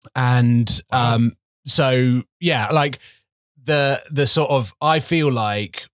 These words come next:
Speaker 1: when I sold my Murcielago, which I think was twenty twenty-one,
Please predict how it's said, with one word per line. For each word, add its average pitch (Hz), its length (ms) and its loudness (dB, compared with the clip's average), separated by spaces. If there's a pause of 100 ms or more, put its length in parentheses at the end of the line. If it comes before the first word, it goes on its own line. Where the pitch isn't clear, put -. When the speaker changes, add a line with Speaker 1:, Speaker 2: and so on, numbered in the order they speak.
(160)
Speaker 1:
when 120 160 -4
I 117 80 -2
sold 151 480 2
my 135 140 0
Murcielago, 120 720 -2
which 123 160 -6
I 104 60 -6
think 117 200 -6
was 104 120 -8
twenty 107 240 -4
twenty-one, 113 800 -4